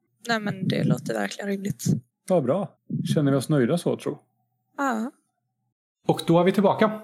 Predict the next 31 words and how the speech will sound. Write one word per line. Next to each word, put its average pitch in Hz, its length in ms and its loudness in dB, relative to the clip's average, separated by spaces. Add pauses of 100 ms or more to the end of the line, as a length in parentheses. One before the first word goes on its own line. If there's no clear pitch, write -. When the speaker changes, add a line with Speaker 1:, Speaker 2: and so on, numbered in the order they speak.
Speaker 2:
och 127 280 0
vi 127 120 6
ska 131 160 2
nu 123 120 4
sätta 120 240 0
ut 107 200 2
lite, 104 760 4 (300)
lite 117 180 0
stats - 420 -2
på 151 100 2
våra 123 200 6
karaktärsblad. 110 580 2 (640)
Och 139 120 4
vi 147 60 4
kommer 160 160 4
börja 165 240 6
att 123 80 0
sätta 131 200 2
ut - 300 -2 (160)
siffror 120 360 0
på - 120 -2
attribut. - 640 0 (220)
Det 127 60 0
finns 131 220 2
tre 165 240 2
stycken 117 260 2
attribut. 113 380 0 (240)
Det 113 100 0
finns, 104 640 2 (500)
eh, 101 160 -2
kyla, 170 400 2